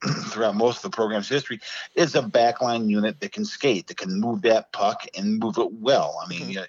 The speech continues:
Speaker 1: you're talking about kids that have very good feet and, you know, they're hard to play against. And you know what? It, it, it's kind of, it was a unique thing. It was kind of a question mark coming into the season. I mean, we, we've watched, <clears throat> you know, three straight, you know, senior classes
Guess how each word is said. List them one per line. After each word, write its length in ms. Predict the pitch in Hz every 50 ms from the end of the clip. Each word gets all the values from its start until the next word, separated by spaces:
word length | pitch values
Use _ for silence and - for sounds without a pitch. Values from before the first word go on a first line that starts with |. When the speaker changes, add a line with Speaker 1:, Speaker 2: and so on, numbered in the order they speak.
| - 101
Speaker 1:
you're 100 | 101 107 -
talking 240 | - 104 98 98
about 160 | 101 98 87 -
kids 280 | - 113 110 104 -
that 180 | - 107 101 95
have 320 | 101 104 104 104 101 101 104
very 220 | 113 107 104 101
good 200 | 98 107 98 98
feet 360 | - - - 117 117 120 - _ - - - - - - - - _ _ _
and, 540 | 90 104 110 110 110 110 107 107 107 107 104
you 120 | 104 107
know, 200 | 98 95 98 104
they're 180 | 101 101 107 104
hard 180 | 101 104 104 104
to 60 | 104
play 280 | - - 143 160 175 165
against. 460 | - 80 73 58 - - - - - - - - - - _ _ _ _ -
And 520 | 107 107 107 104 104 104 101 98 95 - - _ _ -
you 80 | 131 120
know 140 | 120 113
what? 220 | 113 127 131 - - -
It, 300 | 98 113 131 143 127 -
it, 180 | 139 151 143 - _ 151
it's 200 | 156 147 - -
kind 200 | - 151 147 131
of, 140 | 135 131 123
it 100 | 147 147
was 180 | 135 139 120
a 60 | 117 123
unique 240 | 127 131 156 156 -
thing. 180 | - 160 143 110
It 40 | 104
was 120 | 101 -
kind 160 | - 151 139
of 60 | 131
a 60 | 123 -
question 360 | - 151 147 147 139 - 143
mark 120 | 131 -
coming 200 | - 135 127 131
into 120 | 135 139 127
the 60 | 117 113
season. 360 | - - 147 147 135 87 87
I 220 | 87 87 90 92
mean, 140 | 104 107 104 - _ _ _ -
we, 100 | 135 131
we've 100 | 123 -
watched, 360 | 113 120 127 127 - - - - _ - -
<clears throat> 180 | 151 147 - -
you 100 | 143 127
know, 80 | 120 110
three 240 | 101 - - 135 135 120
straight, 420 | - - - 143 127 113 107 - _ _ _ -
you 80 | 127 123
know, 80 | 113
senior 280 | 107 - - 127 120 104
classes 600 | - 123 120 120 123 131 - - 85 80 80